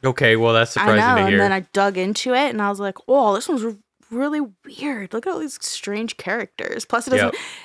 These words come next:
Speaker 2: it, like, totally adds to it that when we were telling the story, I gave everyone, like, <laughs> weird nicknames. Pig Woman was what she was called, though. I did not give her that w-,
Speaker 1: Re-, okay,
Speaker 2: nickname.
Speaker 1: yeah.
Speaker 2: Like, that's what people called her,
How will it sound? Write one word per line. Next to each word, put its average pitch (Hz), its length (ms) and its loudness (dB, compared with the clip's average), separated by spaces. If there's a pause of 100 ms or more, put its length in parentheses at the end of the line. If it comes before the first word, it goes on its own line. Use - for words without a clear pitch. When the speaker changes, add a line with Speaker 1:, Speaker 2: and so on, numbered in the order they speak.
Speaker 2:
it, 220 160 2
like, 196 220 0
totally 185 360 0
adds 165 240 -2
to 196 100 -2
it 185 160 0
that 160 240 -2
when 175 160 -4
we 170 60 -6
were 165 100 -4
telling 156 340 -6
the 180 60 -6
story, 190 380 -2
I 175 100 -2
gave 165 240 -2
everyone, 165 380 -4
like, 156 360 -10 (140)
<laughs> - 140 -14
weird 180 300 -4
nicknames. 214 500 -4 (200)
Pig 262 160 2
Woman 339 300 2
was 240 140 2
what 196 160 -2
she - 80 -2
was 185 140 2
called, 151 280 0
though. 131 140 -2
I 156 120 2
did 196 140 -8
not 185 240 -2
give 165 140 -8
her 156 120 -8
that 151 200 -2
w-, 139 120 -6
Speaker 1:
Re-, 110 220 4
okay, 113 140 0
Speaker 2:
nickname. 95 360 0 (120)
Speaker 1:
yeah. 101 260 2 (180)
Speaker 2:
Like, 175 180 -4 (200)
that's 175 220 -2
what 180 80 -8
people 165 180 -10
called - 240 -8
her, 151 160 -10